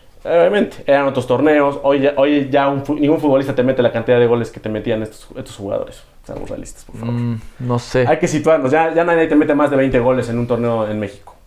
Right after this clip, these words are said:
Speaker 1: Ya no.
Speaker 2: Pero el Poblete los metía en dos torneos, o sea, lo que vendría siendo la suma de dos torneos.
Speaker 1: Sí, o como te los metía Cardoso.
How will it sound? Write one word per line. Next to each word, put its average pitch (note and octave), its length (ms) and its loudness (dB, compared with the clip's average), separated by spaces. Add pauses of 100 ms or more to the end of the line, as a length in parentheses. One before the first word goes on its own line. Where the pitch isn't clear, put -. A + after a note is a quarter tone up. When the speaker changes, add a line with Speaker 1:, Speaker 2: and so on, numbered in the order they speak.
(480)
Speaker 1:
Ya - 80 -8
no. - 80 -14 (760)
Speaker 2:
Pero B2+ 260 2
el B2 80 -4
Poblete C3 360 0
los C#3 160 -2
metía A2 260 0
en B2 100 -2
dos A2+ 160 -2
torneos, C3 340 -4
o G2+ 60 -6
sea, A2+ 100 -2
lo A2 100 -2
que A2+ 100 -2
vendría A#2 260 2
siendo C3+ 240 0
la B2 80 2
suma A2 240 0
de G#2 60 4
dos G2 140 -2
torneos. C#3+ 320 -4
Speaker 1:
Sí, - 160 -6
o G#2+ 120 -2
como A#2 160 -2
te A2+ 80 -4
los A2 100 -2
metía A#2 220 -2
Cardoso. C3 400 -4